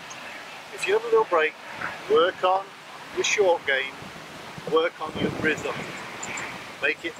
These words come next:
think elegant, think smooth, and don't overcomplicate it with positions.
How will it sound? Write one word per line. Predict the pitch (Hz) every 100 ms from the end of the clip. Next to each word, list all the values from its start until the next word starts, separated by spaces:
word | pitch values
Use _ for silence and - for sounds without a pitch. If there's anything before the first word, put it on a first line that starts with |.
| - -
think | 196 190 -
elegant, | 156 151 - 156 - - - -
think | 175 170
smooth, | - - 151 143 135 - - - - - - - - - - - - -
and | 139 135 -
don't | 151 185
overcomplicate | 190 - - - - 170 165
it | -
with | 147
positions. | 156 143 139 - 135 - -